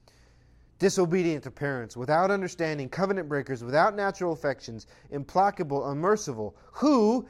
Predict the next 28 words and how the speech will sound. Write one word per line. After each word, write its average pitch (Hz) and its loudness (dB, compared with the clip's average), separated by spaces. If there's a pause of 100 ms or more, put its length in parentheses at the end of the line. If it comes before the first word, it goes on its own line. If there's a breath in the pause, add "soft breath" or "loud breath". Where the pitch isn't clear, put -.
(180 loud breath)
knowing 254 4
the 240 0
judgment 208 2
of 202 -2
God, 147 2
that 165 -2
they 202 4
which 226 -2
commit 196 -2
such 175 -6
things 156 -6
are 139 0
worthy 185 0
of 131 -4
death, 127 -2 (200 soft breath)
not 220 4
only 233 2
do 240 2
the 247 0
same, 120 -10 (640 soft breath)
but 131 -2
have 131 -2
pleasure 160 0
in 127 -14
them 110 -12 (160)
that 107 -16
do 110 -14
them. 87 -18